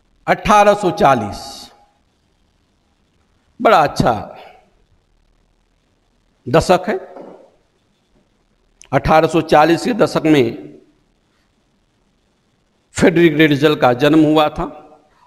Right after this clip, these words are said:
और भूगोल और पर्यावरण के विकास में काफ़ी बातें हो रही थी। अलेक्जेंडर वान हम्बोल्ट रीटर का समय है, डार्विन का समय, ये चल रहा है। तो अठारह सौ चालीस में ओ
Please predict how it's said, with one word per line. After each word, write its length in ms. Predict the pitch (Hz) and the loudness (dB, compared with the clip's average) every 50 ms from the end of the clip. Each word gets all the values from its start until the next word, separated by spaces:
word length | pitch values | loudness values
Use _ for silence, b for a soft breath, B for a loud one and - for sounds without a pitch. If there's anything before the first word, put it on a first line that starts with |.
| _ | _
और 180 | - 135 143 123 | 0 2 2 2
भूगोल 400 | 117 139 147 143 160 170 165 160 | 2 0 2 4 4 6 6 4
और 80 | 151 | 4
पर्यावरण 480 | 147 156 - 147 151 147 143 147 151 147 | 2 0 0 2 2 4 4 2 0 -2
के 140 | 151 151 143 | -2 -4 -4
विकास 420 | 135 143 143 147 139 139 143 - 156 | -2 -2 0 2 0 0 0 -2 -4
में 120 | 151 139 | -6 -6
काफ़ी 400 | - - 151 143 139 - 170 156 | -2 -2 -2 -2 0 -2 -4 -2
बातें 320 | 143 151 151 151 151 160 151 | 2 2 0 0 0 -4 -4
हो 200 | 135 135 151 151 | -2 -2 -2 0
रही 240 | 151 151 151 151 147 | 0 2 2 0 -2
थी। 380 | - 160 156 - - _ _ b b b b b | -2 -6 -6 -6 -8 _ _ b b b b b
अलेक्जेंडर 640 | 135 151 156 147 143 131 147 143 143 143 151 147 151 | 0 2 2 0 0 -2 -2 0 0 0 0 0 -2
वान 340 | 147 139 147 143 151 156 151 | 0 2 2 2 4 2 2
हम्बोल्ट 560 | 135 147 147 147 143 147 151 151 151 147 156 | 2 0 0 0 2 2 2 2 2 0 -2
रीटर 400 | 127 120 143 147 143 160 151 151 | -2 0 0 0 2 0 0 0
का 160 | 151 156 151 | 2 0 0
समय 300 | 147 - 151 143 151 151 | 0 0 -2 0 0 0
है, 260 | 143 143 151 - 220 | 0 -2 -4 -6 -8
डार्विन 460 | 160 - 135 135 139 143 143 147 147 143 | -2 2 2 4 4 2 2 0 0 2
का 140 | - 147 143 | 2 0 0
समय, 360 | - - 143 139 143 143 143 | 0 -2 -4 -2 0 0 0
ये 80 | 143 | 0
चल 260 | 139 - 135 120 113 117 | 0 0 -2 -2 -2 -4
रहा 240 | 113 107 101 101 | -6 -6 -6 -8
है। 100 | 101 101 - b b b b b b _ | -10 -12 -16 b b b b b b _
तो 40 | 196 | 2
अठारह 420 | 165 156 - - 165 170 180 196 196 | 2 2 2 0 0 2 4 2 2
सौ 160 | - 196 190 | 0 -2 -6
चालीस 440 | 190 - 165 156 156 170 165 - 175 | -2 0 2 2 2 0 -2 -2 -4
में 200 | 185 175 - - - - _ _ _ _ _ _ _ _ _ _ _ | -4 -4 -4 -6 -12 -20 _ _ _ _ _ _ _ _ _ _ _
ओ 140 | 180 185 190 | 4 4 4